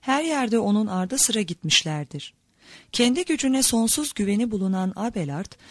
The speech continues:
kendilerinden ders aldığı ünlü hocaların hepsini eleştirmiştir.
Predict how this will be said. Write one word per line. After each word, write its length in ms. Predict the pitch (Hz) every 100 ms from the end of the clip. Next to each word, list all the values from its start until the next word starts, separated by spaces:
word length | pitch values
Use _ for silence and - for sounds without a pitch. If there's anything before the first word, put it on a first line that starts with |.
| -
kendilerinden 800 | - 214 226 254 254 262 262 254
ders 300 | 262 311 -
aldığı 380 | 254 233 240 220
ünlü 160 | 208
hocaların 480 | 254 262 233 226 226
hepsini 380 | 240 311 - 214
eleştirmiştir. 1000 | 190 170 156 160 147 143 - - 135 -